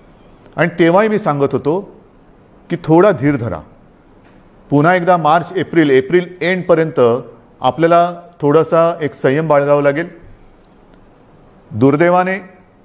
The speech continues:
जी भीती केवळ मीच नव्हे तर ह्या विषयातले जे तज्ज्ञ आहेत त्यांनी जी व्यक्त केली होती ती खरी ठरली.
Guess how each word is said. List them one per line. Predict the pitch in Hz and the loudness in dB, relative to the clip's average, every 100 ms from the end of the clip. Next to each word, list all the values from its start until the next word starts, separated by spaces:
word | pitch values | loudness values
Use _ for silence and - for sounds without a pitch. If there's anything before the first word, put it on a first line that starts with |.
| _ _ _ 123 | _ _ _ -8
जी | 101 196 | -2 0
भीती | 143 175 139 117 131 - - | 0 -2 -2 -4 -4 -6 -2
केवळ | 170 165 | 0 0
मीच | 151 180 170 | -2 -4 -2
नव्हे | 131 117 160 - - _ _ - 156 | -2 -2 -6 -16 -20 _ _ -6 0
तर | |
ह्या | 139 151 190 196 | 2 4 2 0
विषयातले | 143 127 170 170 175 | -6 -4 -2 -2 -2
जे | 180 226 | 0 0
तज्ज्ञ | 233 170 151 | 0 -2 -4
आहेत | 107 92 - - _ _ _ _ _ _ _ _ _ _ _ | -6 -8 -14 -20 _ _ _ _ _ _ _ _ _ _ _
त्यांनी | 139 160 | 0 0
जी | 180 190 | 0 0
व्यक्त | 180 180 180 | 0 -2 -2
केली | 175 | 0
होती | 139 117 101 107 104 - _ _ _ _ _ _ | 0 -2 -6 -8 -12 -20 _ _ _ _ _ _
ती | 233 214 | -4 0
खरी | 185 | 0
ठरली. | 180 120 90 | 0 -4 -6